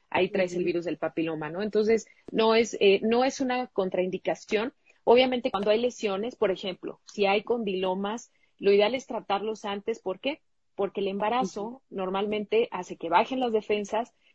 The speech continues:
Speaker 1: y entonces, si no tratamos esos condilomas, ya había uno, en seis meses va a haber cincuenta. Entonces, en estos casos,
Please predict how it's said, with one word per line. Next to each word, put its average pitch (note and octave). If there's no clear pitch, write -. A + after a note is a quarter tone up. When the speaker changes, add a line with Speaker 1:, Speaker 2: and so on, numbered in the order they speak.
Speaker 1:
y F#3
entonces, F#3
si F#3+
no A3
tratamos A3+
esos G#3+
condilomas, F#3+
ya F#3+
había F#3+
uno, A3+
en F#3
seis A3
meses A3+
va G#3
a G3
haber G#3+
cincuenta. F#3+
Entonces, F#3
en G3
estos G#3
casos, A3+